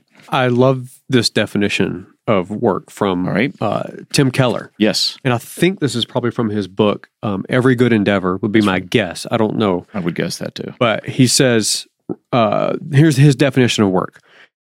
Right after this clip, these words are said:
Speaker 1: "Rearranging the raw material of God's creation in such a way that it helps the world in general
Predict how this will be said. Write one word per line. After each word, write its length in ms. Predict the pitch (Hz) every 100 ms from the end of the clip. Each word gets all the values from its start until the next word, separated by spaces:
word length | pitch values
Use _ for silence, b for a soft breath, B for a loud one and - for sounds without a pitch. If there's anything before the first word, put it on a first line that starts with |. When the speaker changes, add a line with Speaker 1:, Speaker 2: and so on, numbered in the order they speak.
| _
Speaker 1:
"Rearranging 800 | 107 113 160 180 156 143 135 139
the 100 | 113
raw 380 | 95 104 120 135
material 580 | 139 139 120 110 104 101
of 200 | 95 87
God's 320 | 107 110 113
creation 640 | - 127 98 87 95 90 -
in 140 | 98
such 320 | 95 160 175
a 40 | 160
way 280 | 131 101 98
that 160 | 101
it 80 | 98
helps 360 | 101 127 - -
the 100 | 135
world 400 | 123 120 110 -
in 240 | 123 104
general 560 | 110 139 95 90 90